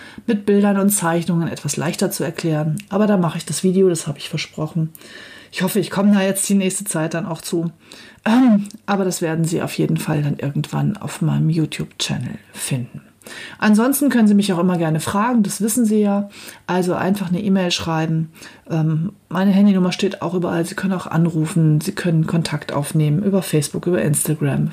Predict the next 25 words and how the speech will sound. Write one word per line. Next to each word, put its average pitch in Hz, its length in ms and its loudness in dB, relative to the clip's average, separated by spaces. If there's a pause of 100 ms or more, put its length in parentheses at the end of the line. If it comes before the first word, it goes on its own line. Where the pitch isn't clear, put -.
wo - 200 -4
immer 135 420 -2
Sie 190 320 0 (200)
wollen. 135 380 -4 (800)
Eine 247 260 4
Bitte 262 280 2
habe 240 140 2
ich 226 140 -2
noch. 214 320 2
Ich - 280 -4
habe 196 260 2
jetzt, 190 500 0
ähm, 175 540 -2
ein, 165 380 -2 (120)
hatte 185 240 -2
ein 190 60 0
privates 202 460 -2
Treffen 220 420 2
letzte 208 380 -2
Woche 208 320 0 (540)
und 202 400 4
da 180 120 0
waren 208 180 4
tatsächlich 208 460 0
einige 202 600 2